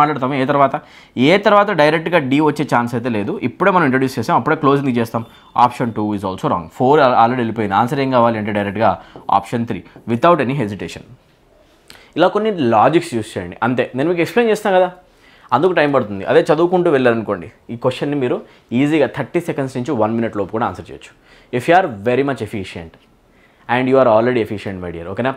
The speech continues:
Practice is all that is needed. ప్రాక్టీస్ చేయండి ప్లీజ్, ఓకేనా? డైలీ కాన్సెప్ట్స్ చదవాలి, రివిజన్స్ చేయాలి, ప్రాక్టీస్ చేయాలి. ఓన్గా కష్టమవుతుందా? ఉన్న టైంలో కూడా ఇప్పుడు ఇంగ్లీష్ లాంగ్వేజ్ని స్టార్ట్ చేసి ఎండ్ చేయాలా? ఓన్గా ప్రిపరేషన్ చేస్తూ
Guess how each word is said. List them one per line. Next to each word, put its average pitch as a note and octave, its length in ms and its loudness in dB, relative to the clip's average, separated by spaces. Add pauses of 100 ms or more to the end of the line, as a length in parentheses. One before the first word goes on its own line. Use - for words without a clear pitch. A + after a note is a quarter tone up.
Practice D3 420 -2
is C3 120 -4
all G2+ 180 -2
that F#2+ 180 -6
is F2+ 80 -12 (100)
needed. E2+ 220 -14 (420)
ప్రాక్టీస్ C#3 360 -2
చేయండి D#3 220 -2
ప్లీజ్, A2+ 200 -4 (100)
ఓకేనా? C3 300 0
డైలీ C#3 300 4
కాన్సెప్ట్స్ C3+ 360 0
చదవాలి, C3 320 6 (380)
రివిజన్స్ C#3 480 -2
చేయాలి, B2 280 2 (360)
ప్రాక్టీస్ A#2 360 -4
చేయాలి. E2+ 200 -10 (420)
ఓన్గా F3 340 4
కష్టమవుతుందా? D#3 600 0 (180)
ఉన్న D#3 160 4 (120)
టైంలో D#3 400 4
కూడా D3 180 2 (220)
ఇప్పుడు B2+ 220 -2
ఇంగ్లీష్ C#3+ 260 -4
లాంగ్వేజ్ని C3+ 400 -4 (600)
స్టార్ట్ C#3 300 2 (100)
చేసి D3+ 220 0 (100)
ఎండ్ C3 220 -2
చేయాలా? A#2+ 280 2 (640)
ఓన్గా D#3 220 2
ప్రిపరేషన్ C3+ 380 -2
చేస్తూ A#2 200 -4